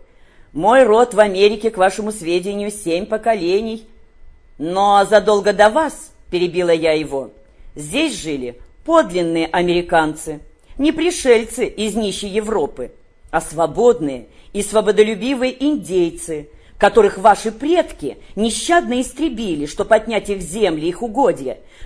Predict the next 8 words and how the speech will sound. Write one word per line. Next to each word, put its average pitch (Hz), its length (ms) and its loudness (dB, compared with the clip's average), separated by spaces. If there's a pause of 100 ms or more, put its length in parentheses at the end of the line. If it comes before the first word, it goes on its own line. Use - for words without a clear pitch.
то 226 80 2
есть 214 160 0
отнять 233 400 2
чужое, 254 600 -2 (200)
не 180 160 -4
принадлежащее 247 840 -2
по 247 160 -2
праву. 156 420 0